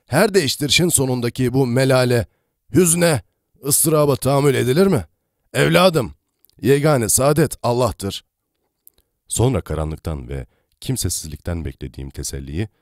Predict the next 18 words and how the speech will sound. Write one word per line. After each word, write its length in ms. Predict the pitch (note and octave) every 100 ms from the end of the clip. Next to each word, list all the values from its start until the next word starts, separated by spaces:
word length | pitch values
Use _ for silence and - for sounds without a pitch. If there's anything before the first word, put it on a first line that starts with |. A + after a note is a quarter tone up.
| _ _
bir 80 | -
papazdan 500 | - G2+ D#2+ D#2 D#2+
aldığım 320 | C#2 C#2+ G2+
için 180 | - A#2
kızardım. 500 | - G#2+ A2 G2 F#2+ - _ _ _ _ _ _ _ _ -
Fakat 320 | B2 D#3 -
geceydi. 460 | A2 G2 E2 D2 - _ _ _ _ _
Kocaman 380 | - A2+ G2+ E2+
gökler 460 | D2+ D2+ F2+ F2+ C#2+
ve 80 | D#2+
yıldızlar 480 | F2+ F2 F2 F#2
vardı. 360 | D2+ C2 B1+ C2 _ _ _ _ _ _ _ _ _
Seren 380 | - - A#2+ C3
mütemadiyen 680 | A2+ G#2 A#2 B2 C3 D#2+ C#2
parlak 400 | - E2+ F#2 -
bir 100 | D#2+
yıldız 340 | E2+ E2 F2
gösteriyordu. 580 | E2 D2 C#2 C#2 C#2 -